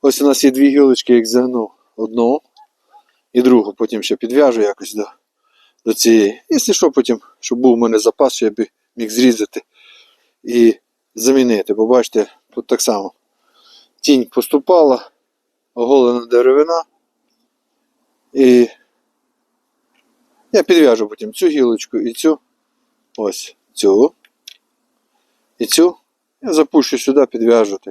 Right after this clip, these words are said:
на всяк випадок буде мені на заміну. Також, е, були ще жировики, їх позрізав.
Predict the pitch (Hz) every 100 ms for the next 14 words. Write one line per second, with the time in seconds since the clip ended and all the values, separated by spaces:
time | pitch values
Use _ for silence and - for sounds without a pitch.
0 | - - 107 - 120 - 110 - 123 110
1 | 110 107 104 104 101 101 95 92 _ -
2 | - - - 170 165 180 - - - _
3 | - 139 127 156 180 151 165 139 147 147
4 | 143 - 127 - 139 147 175 220 247 247